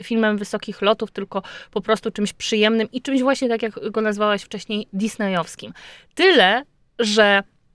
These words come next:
ja bym nie miała nic przeciwko bajce, która trochę wygładza kanty. Te kształty są bardziej obłe, kształty homofobii na przykład. Tyle, że tam po prostu nie można przejść obok takich rzeczy jak drewniane dialogi,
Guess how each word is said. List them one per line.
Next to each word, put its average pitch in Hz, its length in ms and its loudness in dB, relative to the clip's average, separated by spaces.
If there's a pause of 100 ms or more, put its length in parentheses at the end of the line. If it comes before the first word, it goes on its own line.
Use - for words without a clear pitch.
(300)
ja 285 140 6
bym 339 160 0
nie 277 80 2
miała 277 160 4
nic 196 180 -2
przeciwko - 380 -8
bajce, 165 460 -2
która 185 280 0
trochę 202 400 0
wygładza 208 560 4
kanty. 190 600 0 (200)
Te 208 100 -4
kształty - 360 0
są - 180 -12
bardziej 190 380 -2
obłe, 170 380 -2 (180)
kształty 190 360 -4
homofobii 180 540 -4
na 170 100 -12
przykład. 185 380 -10 (400)
Tyle, 269 240 2
że 277 100 2
tam 247 340 4
po 240 100 0
prostu 208 500 -2 (300)
nie 269 100 2
można 277 360 2
przejść 175 380 -6
obok 180 280 -4
takich 175 340 -8
rzeczy 151 320 -10
jak - 240 -12 (640)
drewniane 214 560 2
dialogi, 165 560 0